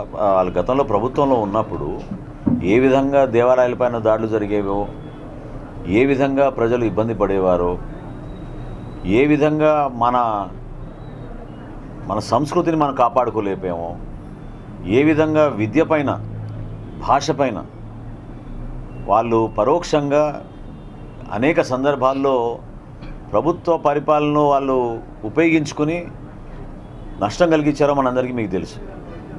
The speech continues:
So, పవన్ కళ్యాణ్ గారు తీసుకునే స్టాండ్ ఎప్పుడు కూడా ఆయన స్వార్థం కోసం ఎప్పుడు ఉండదు, లేదా రాజకీయ లబ్ధి కోసం ఉండదు. సమాజం కోసం, దేశం కోసం,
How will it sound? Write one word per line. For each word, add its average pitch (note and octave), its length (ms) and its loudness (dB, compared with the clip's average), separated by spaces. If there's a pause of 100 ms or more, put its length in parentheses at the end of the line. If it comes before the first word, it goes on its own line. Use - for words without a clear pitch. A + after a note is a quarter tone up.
(1900)
So, A#2+ 280 4 (580)
పవన్ A#2+ 260 0
కళ్యాణ్ D3+ 300 2
గారు C#3+ 300 2
తీసుకునే C3+ 480 -2
స్టాండ్ C3+ 440 2
ఎప్పుడు C#3+ 260 0
కూడా A#2+ 380 2 (960)
ఆయన A2 160 2
స్వార్థం B2+ 420 2
కోసం C3+ 220 0
ఎప్పుడు B2 220 -2
ఉండదు, G2 300 0 (1040)
లేదా C3 300 4
రాజకీయ C3+ 360 2
లబ్ధి C3+ 220 2
కోసం B2+ 280 2
ఉండదు. G2+ 280 -2 (840)
సమాజం C3+ 520 2
కోసం, B2+ 420 -2
దేశం A#2 340 2
కోసం, A2+ 380 0